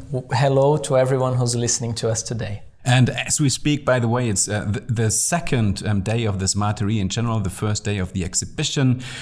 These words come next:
Speaker 2: and it's the eleventh of May. So just to put, um, our podcast recording here also in a, in a timeline. I have to admit, it's the international podcast, but let's be true. We usually are stuck a little bit in a Eurocentric vision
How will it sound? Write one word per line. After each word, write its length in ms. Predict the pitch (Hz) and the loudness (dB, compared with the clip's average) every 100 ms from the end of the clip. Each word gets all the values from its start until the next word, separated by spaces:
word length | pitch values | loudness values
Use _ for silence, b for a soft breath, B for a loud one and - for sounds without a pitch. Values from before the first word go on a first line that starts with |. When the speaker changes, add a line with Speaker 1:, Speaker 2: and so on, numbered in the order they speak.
| B | B
Speaker 2:
and 180 | 101 104 | 0 2
it's 140 | 101 - | 2 0
the 120 | 101 | 0
eleventh 540 | 107 127 120 110 - | 2 2 2 0 0
of 320 | 110 - - | -4 -4 -2
May. 480 | 107 110 120 101 - B B | 2 4 4 2 -4 B B
So 280 | - 101 92 | -2 0 0
just 400 | 85 117 98 - | 0 -2 -2 -2
to 80 | 104 | -4
put, 360 | - 113 95 110 | 0 -2 0 0
um, 280 | 95 95 | 0 0
our 200 | 85 92 | -2 -2
podcast 420 | 92 107 - 95 95 | -2 -4 -2 -2 -2
recording 360 | 87 95 95 | -2 0 0
here 120 | 95 | 0
also 300 | 95 90 92 | 0 -2 -2
in 140 | 87 90 | -2 -2
a, 100 | 87 | -2
in 120 | 107 98 | -2 -2
a 120 | 95 | 0
timeline. 760 | - 113 110 107 87 82 82 - B B | 2 2 2 2 0 -2 -6 -8 B B
I 80 | 151 | 2
have 240 | 156 175 | 2 0
to 100 | - | 2
admit, 360 | 120 110 92 - 127 | 2 4 2 2 -4
it's 140 | 135 | -2
the 140 | 170 | -2
international 480 | 165 165 151 139 135 | -2 -2 -2 -2 -2
podcast, 500 | - 123 - 107 95 | -2 -6 -2 -2 0
but 120 | 110 | -2
let's 180 | 117 127 | -2 -4
be 100 | 117 | -4
true. 300 | 92 - 90 | -4 -2 -2
We 180 | 78 120 | 0 0
usually 560 | 135 131 117 113 113 - - - - - - | 0 0 0 -2 -4 -10 -12 -14 -14 -6 0
are 200 | 123 120 | 2 2
stuck 360 | - 120 - | 0 -4 -2
a 40 | 110 | -2
little 220 | 110 110 | 0 0
bit 200 | 98 92 | -2 -2
in 140 | 101 | 0
a 80 | 95 | 2
Eurocentric 920 | 101 131 123 104 113 110 - 98 85 - | 4 4 2 2 2 0 0 -4 -4 0
vision 680 | 95 104 98 101 87 87 | 2 2 2 0 -2 -4